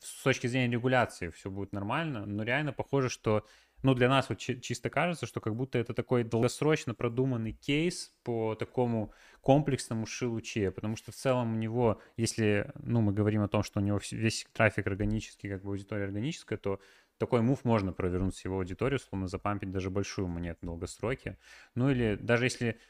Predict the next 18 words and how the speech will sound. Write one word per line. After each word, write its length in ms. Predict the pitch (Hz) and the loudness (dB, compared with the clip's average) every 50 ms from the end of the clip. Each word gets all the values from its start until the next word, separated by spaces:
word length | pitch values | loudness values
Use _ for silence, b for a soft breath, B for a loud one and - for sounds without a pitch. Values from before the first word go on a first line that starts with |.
| b b b b b b b | b b b b b b b
акцент 440 | - 113 - - - 135 135 131 110 | 0 0 0 0 0 2 2 2 2
не 100 | 123 117 | 0 -2
на 100 | 117 110 | -2 0
то, 100 | - 127 | 0 -2
чтобы 300 | - - - 110 110 113 | -2 -2 -8 -6 -4 -4
запампить, 800 | 107 113 113 - - 139 165 170 156 - 110 92 - - - - _ | -2 -2 -2 0 0 0 2 0 -2 -4 -6 -6 -6 -12 -12 -14 _
то 240 | - 107 101 101 101 | -6 -4 -2 -2 -2
хотя 380 | - - 101 - - 113 107 104 | -2 -2 -4 0 2 2 2 2
бы 100 | 104 - | 2 0
потом, 500 | - 98 - 104 104 101 98 98 98 - | -2 -4 -2 0 0 0 0 -2 -2 0
ну, 360 | - 123 120 104 90 87 87 - - | 0 2 2 2 0 -2 -4 -8 -4
запампить 400 | 101 104 - 113 107 104 - - | -4 0 2 2 0 0 -2 -4
там 100 | 107 104 | -2 -2
ради 120 | 104 101 101 | 0 -2 0
заработка, 640 | 101 113 131 143 131 120 - - 101 98 101 110 - | 0 0 0 0 -2 -6 -6 -4 -4 -4 -4 -6 -8
хотя 220 | - 101 - 104 | -6 -2 0 0
бы 80 | 101 101 | 0 0
запампить 540 | 101 101 - 107 104 104 - 101 92 - | -2 0 0 0 0 0 -2 -4 -8 -8